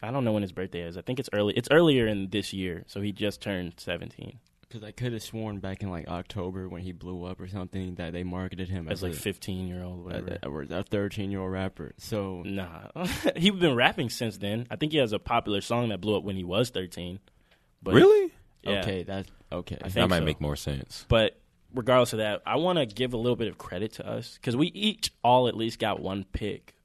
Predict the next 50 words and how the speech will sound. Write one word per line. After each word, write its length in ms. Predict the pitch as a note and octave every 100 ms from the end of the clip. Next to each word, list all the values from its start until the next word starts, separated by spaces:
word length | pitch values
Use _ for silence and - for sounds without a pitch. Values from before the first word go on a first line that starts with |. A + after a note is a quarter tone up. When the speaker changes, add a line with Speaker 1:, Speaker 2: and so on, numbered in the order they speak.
| -
Speaker 1:
when 160 | A2
our 100 | G2+
predictions 440 | - G2 G#2+ - G2+
Speaker 3:
Oh, 200 | G#2+ A2
Speaker 1:
list. 120 | A2+ A2
Speaker 3:
yeah, 60 |
we 120 | G#2
did. 400 | F#2 A2 G2+ D#2+
Speaker 1:
So 140 | C3+ A2+
Nemo, 560 | A2+ F3 F#3 D3+ C#3
he 240 | - C#3+ F3
had 240 | E3+ D3+
the 280 | A#2+ A2 G2+ - _ _
two 280 | - B2+ B2
most 320 | A2 A2 G#2 -
official 440 | G#2 - A2 - A2+
picks. 460 | A2+ A#2 - - -
Out 120 | A2+
of 40 | A#2
his 180 | B2+
three, 260 | - G#2 A#2
he 100 | A#2
got 220 | G#2+ G2
two 180 | - A2+
right. 220 | F#2+ F#2+
He 80 | G2+
got 160 | G2+ G2
Comethazine 560 | G2 F#2+ G2+ G2+ G2+ F#2+
and 120 | F2
Blueface. 520 | F#2 F#2+ A2 C3 - _ _ - -
Speaker 2:
Oh, 100 | E2+
Speaker 1:
Uh, 360 | F#2+ G2 F#2+ - -
Speaker 2:
yeah. 60 |
Speaker 1:
his 140 | A#2+ A#2+
honorable 300 | B2 A#2+ G2+
mention, 520 | G2 G#2 A2 G#2 G2 _ _ G#2+
I 100 | A2
don't 160 | A2+
think 160 | A2 G2
you 80 | G2
really 180 | F#2
had 240 | F2+ F#2 F#2
one. 240 | F2 - -
Or 120 | C#3
you 120 | F#3
did 180 | D#3 C#3+
have 140 | A2+ G2+
one, 160 | G2
but 100 | F#2
he, 60 | G2+